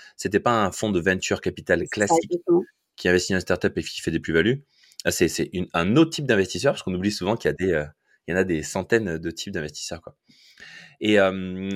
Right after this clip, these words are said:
Speaker 1: ok, donc là, ta perspective, c'est, euh, te faire introduire, euh, un cap dev, euh, précis, euh, vraiment niché, pas aller toquer à toutes les portes. Euh, comment tu t'y,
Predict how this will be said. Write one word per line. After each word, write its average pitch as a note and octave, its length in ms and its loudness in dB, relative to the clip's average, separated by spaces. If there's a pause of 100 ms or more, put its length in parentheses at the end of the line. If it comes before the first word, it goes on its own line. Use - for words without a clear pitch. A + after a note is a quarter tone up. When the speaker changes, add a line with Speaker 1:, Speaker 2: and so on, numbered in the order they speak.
Speaker 1:
ok, A#2+ 260 0
donc F2+ 200 -4
là, B2+ 80 4
ta A2+ 120 -2
perspective, A#2+ 580 -6
c'est, G#2 380 0 (260)
euh, E2 100 -6
te - 140 -6
faire A#2 240 0
introduire, G#2+ 720 -2
euh, E2+ 240 -4
un F2+ 120 -8
cap F2 180 -4
dev, A#2 300 4 (960)
euh, F2 60 -4
précis, A2+ 680 -2
euh, E2 320 -4
vraiment F#2+ 340 -2
niché, G2 540 0 (280)
pas G2 140 2
aller G2 160 4
toquer F#2+ 240 0
à F2+ 60 4
toutes - 160 -10
les F2 80 0
portes. - 380 -2 (340)
Euh, E2+ 320 -4 (380)
comment C3 240 4
tu C#3 160 -4
t'y, G2+ 240 0